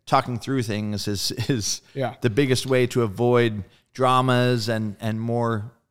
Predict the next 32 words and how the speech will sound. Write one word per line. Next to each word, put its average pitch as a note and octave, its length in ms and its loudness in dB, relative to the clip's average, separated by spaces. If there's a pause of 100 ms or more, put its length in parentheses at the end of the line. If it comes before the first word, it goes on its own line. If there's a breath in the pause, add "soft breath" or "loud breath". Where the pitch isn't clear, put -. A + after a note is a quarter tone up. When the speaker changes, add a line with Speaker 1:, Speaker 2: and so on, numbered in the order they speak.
Speaker 1:
escalated A2 480 -4
problems B2 480 2
and G#2 100 -4
things G#2+ 180 -6
like G2 160 -8
that. G#2 280 -2
And G#2 100 -4
I G2+ 80 0
think D3+ 200 -6
I D#3+ 80 0
just A2 200 -6
carry G2+ 300 -4
that G2+ 320 -6 (420)
through A2+ 120 -12
my G#2 100 -4
life G#2 400 -4
in F#2+ 100 -10
the G2 80 -6
way G2 140 -4
that G2+ 100 -6
I'm G2 180 -6
just - 220 -8
like, C#2+ 260 -14 (840)
I G2 100 -10
talk - 320 -2
things F2+ 300 -10
through. G#2 400 -6
Speaker 2:
Yeah. C3 220 -2
Speaker 1:
I G2 60 -2
think D3+ 280 -2
things B2 280 -4
through. A2 340 -2